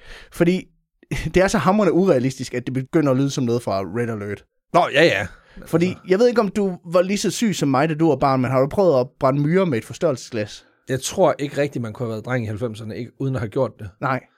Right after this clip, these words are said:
Speaker 2: Men jeg tror, jeg stoppede der. Altså på den der skala, hvor du ender med at blive Jeffrey Dahmer,
Speaker 1: Ja.
Speaker 2: der, der nåede jeg kun op sådan med en, en, en stor tur på første trin af den skala.
Speaker 1: <laughs>
Speaker 2: Og så kunne jeg godt mærke, at jeg bliver højdeskræk, jeg skal ned igen.
Speaker 1: Ja.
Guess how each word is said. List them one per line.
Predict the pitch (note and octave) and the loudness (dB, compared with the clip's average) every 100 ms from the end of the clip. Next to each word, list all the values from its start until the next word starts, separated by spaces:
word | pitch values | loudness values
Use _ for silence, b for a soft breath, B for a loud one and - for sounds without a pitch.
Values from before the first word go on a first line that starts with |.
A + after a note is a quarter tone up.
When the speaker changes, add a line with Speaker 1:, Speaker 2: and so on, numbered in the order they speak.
| _ - | _ -8
Speaker 2:
Men | |
jeg | C3 | -6
tror, | G2+ D3+ | 0 0
jeg | B2 | 0
stoppede | - - E3 C3+ | -2 -2 0 0
der. | A2+ B2+ G2+ - | 0 0 -2 -10
Altså | B2+ B2 | -8 -8
på | A2+ | -4
den | C#3 C#3+ | -4 0
der | C3 | -2
skala, | - C#3+ D#3 | 0 0 2
hvor | B2+ | 0
du | A#2 A#2+ A2 - - | -2 -6 -8 -10 -4
ender | D3 | -2
med | C3+ | 0
at | A2 | -2
blive | A2+ | -4
Jeffrey | A#2+ - A#2+ | -6 -4 -4
Dahmer, | A#2+ C3+ B2+ - b | -2 -2 -2 -4 b
Speaker 1:
Ja. | C#3+ - - | -2 -2 0
Speaker 2:
der, | C#3+ C3 | 2 2
der | A2+ C#3 | 2 2
nåede | C#3 D3 | 4 4
jeg | C3 | 2
kun | F3+ F#3 | 0 2
op | E3 D#3+ D#3+ | 2 0 0
sådan | - C#3 C3 | -4 -2 0
med | C3 | 0
en, | C3 C3 | 0 -2
en, | C3 C#3 | -2 -4
en | C3+ C3 | -4 -2
stor | F3+ F3 | 2 2
tur | D#3+ | 2
på | B2+ A#2 | 0 0
første | C#3+ C#3 C3 | -2 -2 -4
trin | C#3+ C#3 | -4 -2
af | |
den | B2+ A#2 | -2 -2
skala. | - B2 B2 - A3+ | -2 -2 -2 0 0
Speaker 1:
<laughs> | G#3 G#3+ | 0 -2
Speaker 2:
Og | - | -2
så | C#3+ | 0
kunne | C3+ | 2
jeg | |
godt | C#3 | 2
mærke, | C3+ C3+ | 4 4
at | C3+ | 4
jeg | C#3 C3+ | 2 4
bliver | C3+ | 4
højdeskræk, | C3+ A2+ A2+ A#2 | 4 2 0 -4
jeg | A#2 | -4
skal | - | -4
ned | B2+ | -4
igen. | A2 G#2+ G#2 - | -4 -6 -8 -2
Speaker 1:
Ja. | C#3+ | 0